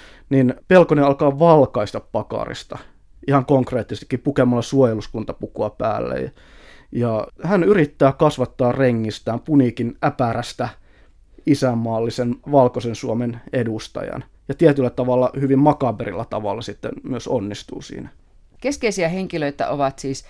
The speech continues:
Speaker 2: Mahti-isäntä Pelkonen, renki Pakarinen, Onnin vaimo Saimi ja tietenkin Onni itse.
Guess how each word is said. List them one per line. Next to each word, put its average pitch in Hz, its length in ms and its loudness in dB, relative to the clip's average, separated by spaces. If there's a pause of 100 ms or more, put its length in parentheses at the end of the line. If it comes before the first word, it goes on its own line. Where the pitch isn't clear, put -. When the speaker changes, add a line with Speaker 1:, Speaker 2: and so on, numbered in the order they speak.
(200)
Speaker 2:
Mahti-isäntä 156 680 -6
Pelkonen, 143 680 -4 (400)
renki 185 320 -6
Pakarinen, 139 840 -6 (400)
Onnin 180 300 0
vaimo 135 260 -2
Saimi 175 480 -2
ja 139 80 -6
tietenkin 143 440 -10
Onni 165 380 -4
itse. 139 300 -10